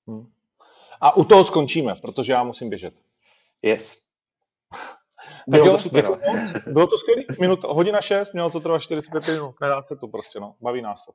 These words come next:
Speaker 2: Jinak, jinak tomu Tottenhamu ještě, pardon, prosím vás, tady jsme se trošku zakecali, dostali jsme se malinka to do sraček,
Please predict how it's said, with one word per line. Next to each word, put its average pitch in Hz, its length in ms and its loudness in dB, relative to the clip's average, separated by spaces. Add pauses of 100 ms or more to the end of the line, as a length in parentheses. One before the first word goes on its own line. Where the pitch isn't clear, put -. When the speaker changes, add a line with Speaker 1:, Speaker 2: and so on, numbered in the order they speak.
(120)
Speaker 2:
Jinak, 139 320 0
jinak 139 200 -2
tomu 151 140 -8
Tottenhamu 147 340 -4
ještě, 127 180 -6
pardon, 123 280 -6
prosím 120 160 -12
vás, 117 100 -10
tady 110 140 -10
jsme 117 140 -16
se 117 80 -18
trošku 117 240 -16
zakecali, 113 520 -8 (100)
dostali 107 300 -8
jsme 117 120 -10
se 117 120 -6
malinka 117 440 0
to 123 100 -6
do 110 100 -4
sraček, 117 360 -6